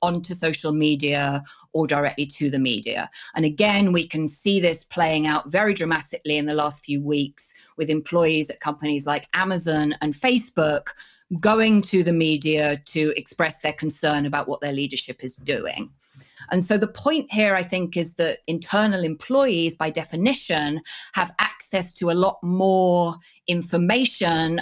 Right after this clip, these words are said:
about strategy and decision making and client acceptance and that kind of thing. And they are very often now using that information to get reputational leverage with the general public. So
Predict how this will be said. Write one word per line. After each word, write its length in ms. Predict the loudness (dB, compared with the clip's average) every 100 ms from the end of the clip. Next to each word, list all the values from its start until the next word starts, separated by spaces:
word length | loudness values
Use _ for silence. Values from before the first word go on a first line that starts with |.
| -2
about 560 | -2 0 2 2 -2
strategy 800 | -8 -4 -4 -2 -2 2 4 2 0
and 120 | -6
decision 420 | -6 -2 0 2
making 680 | 0 -2 -2 -2 0 0 -4 -10 -8
and 180 | -6 -4
client 400 | 2 2 2 -2
acceptance 720 | -4 -4 -4 -4 -4 -4 -4
and 120 | -2
that 180 | -2 -4
kind 280 | -6 -2 -2
of 100 | -4
thing. 560 | 0 2 2 0 -2 -6 -20 -6
And 160 | 0 2
they 100 | 2
are 120 | 2
very 480 | 2 2 2 2 2
often 480 | 0 -2 -2 -2 0
now 580 | 0 2 2 2 0 -6 -12 _
using 600 | -8 4 4 6 2 2
that 140 | 0
information 960 | -4 -6 -2 0 0 -2 0 0 2 -2 -6 -20 -6
to 80 | -2
get 180 | -2
reputational 760 | 0 -2 -4 -4 -2 -2 -4 -2
leverage 600 | 0 0 0 -2 -2 -4
with 140 | -4
the 80 | -4
general 380 | -4 -2 -2 -4
public. 600 | -6 -10 -8 -12 -12 -16 -20 _ _ _ _ _
So 640 | -2 2 4 6 4 2